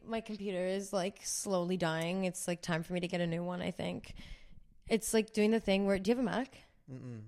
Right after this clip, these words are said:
Speaker 1: Oh, what do you edit on? Adobe on?
Speaker 2: Yeah.
Speaker 1: Okay.
Speaker 2: On Windows.
Speaker 1: I'm still on, um, iMovie. <laughs>
Speaker 2: Really?
Speaker 1: Yes.
Speaker 2: That's pretty
Speaker 1: But
Speaker 2: bad.
Speaker 1: honestly, it's because I don't really know how to use Adobe yet, and I am not ready to learn.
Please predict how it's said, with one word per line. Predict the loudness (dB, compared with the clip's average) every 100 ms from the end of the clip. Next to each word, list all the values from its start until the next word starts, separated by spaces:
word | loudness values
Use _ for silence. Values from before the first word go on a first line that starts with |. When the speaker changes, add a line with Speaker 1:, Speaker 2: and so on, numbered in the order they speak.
| -14 -4
Speaker 1:
Oh, | 0 2 2 0 0 0 0 0
what | -2 -2
do | 0
you | 2 4
edit | 4 4
on? | 4 2
Adobe | 2 2 4 2 2
on? | 2 0 0 -4 -8
Speaker 2:
Yeah. | -6 -4 -6 -12 -20 -20 -6
Speaker 1:
Okay. | -4 -4 -4 -6
Speaker 2:
On | -6
Windows. | -8 -8 -8 2
Speaker 1:
I'm | 4
still | 6 8
on, | 10 10 6 0 0
um, | 0 0 0
iMovie. | 0 0 -2 2 0
<laughs> | 0 -6 -10 -10 -16 -16 -12
Speaker 2:
Really? | -8 -8 4
Speaker 1:
Yes. | 4 4 0 0 -6 -10 -12 -12 -10
Speaker 2:
That's | -6 -4
pretty | -4 4
Speaker 1:
But | 4
Speaker 2:
bad. | 6
Speaker 1:
honestly, | 2 4 2
it's | 2 0
because | 0 0
I | 2
don't | 0 0
really | 0 4
know | 6 4
how | 4
to | 0
use | 0 0
Adobe | 0 0 2
yet, | 4 4
and | 2 0
I | 0 0 0 -2 -6 -10 -16 _
am | -4 -2
not | -2
ready | -2 -6
to | -6
learn. | -6 -8 -8 -8